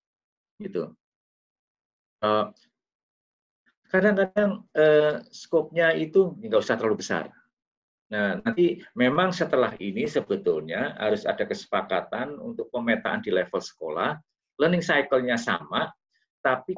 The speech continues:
kegiatannya nanti bisa beda-beda, tapi intinya sama. Makanya tadi di dalam activities-nya ada key-nya, ada kegiatan utamanya,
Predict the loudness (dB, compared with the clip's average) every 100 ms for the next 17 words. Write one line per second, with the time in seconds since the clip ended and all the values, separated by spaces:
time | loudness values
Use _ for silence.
0 | 0 0 2 2 4 2 0 0 0 -2
1 | -4 -6 -2 -2 0 0 0 0 2 0
2 | 0 -4 -4 -6 -4 -4 -2 0 2 0
3 | -6 _ _ -6 -4 -4 -4 -8 -16 _
4 | _ _ _ _ _ -4 0 0 0 -2
5 | -2 -6 -10 _ _ _ -4 2 2 2
6 | -4 -8 -4 -4 -4 -6 -8 -4 -2 0
7 | 0 -2 -4 -6 -2 0 0 0 0 0
8 | -4 -6 -4 -2 -4 -10 _ -6 -2 2
9 | 2 2 -2 -4 -12 -8 -6 -4 -6 -8
10 | -8